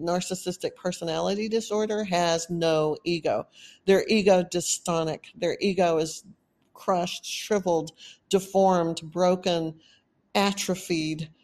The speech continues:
uh, dead, dust, murdered in the corner. They have no ego, no functioning ego.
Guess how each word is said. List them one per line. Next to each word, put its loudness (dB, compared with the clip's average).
uh, 4
dead, 8
dust, 4
murdered 0
in -2
the -2
corner. -4
They 2
have -2
no -2
ego, -6
no -2
functioning -6
ego. -6